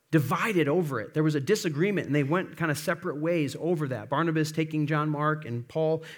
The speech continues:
um, taking Titus. Now, just to bring things full circle, we learn, I think it was in the book of Galatians, uh, Paul writing to the church there says, "Bring with you Mark because he is of value to me. I could use him."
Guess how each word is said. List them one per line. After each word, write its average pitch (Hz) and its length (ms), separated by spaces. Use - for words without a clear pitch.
um, 127 140
taking 151 340
Titus. 131 560
Now, 135 400
just 156 180
to 156 40
bring 156 220
things 147 220
full 156 160
circle, 151 460
we 139 160
learn, 151 360
I 123 80
think 147 160
it 151 40
was 135 120
in 139 60
the 127 40
book 147 220
of 123 80
Galatians, 127 720
uh, 123 220
Paul 151 320
writing 151 240
to 147 100
the 131 80
church 160 360
there 123 160
says, 127 200
"Bring 147 460
with 151 260
you 127 160
Mark 120 640
because 131 300
he 151 180
is 131 120
of 117 100
value 113 400
to 117 140
me. 107 340
I 123 100
could 113 220
use 123 300
him." 113 280